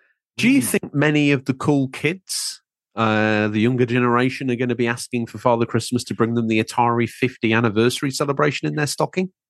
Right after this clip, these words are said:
Speaker 2: Oh, God, no. Um, I think the, the problem with nostalgia for video games in general is,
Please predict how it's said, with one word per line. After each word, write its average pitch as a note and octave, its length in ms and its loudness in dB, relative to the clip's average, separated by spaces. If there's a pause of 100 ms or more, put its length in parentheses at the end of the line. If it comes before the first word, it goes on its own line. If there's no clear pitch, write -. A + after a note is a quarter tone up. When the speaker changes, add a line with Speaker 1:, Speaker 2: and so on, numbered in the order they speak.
(400)
Speaker 2:
Oh, A2 100 -4
God, G2 260 -4
no. E2+ 280 -12 (160)
Um, C3+ 500 4
I D3 180 4
think D3 420 -4
the, A#2+ 460 0 (600)
the D3 200 0
problem C3 720 -2 (180)
with A#2+ 260 -2
nostalgia C#3 540 2
for A#2+ 100 -4
video B2 320 -2
games G#2 260 -2
in G2 120 -8
general G#2+ 400 -2
is, - 160 -8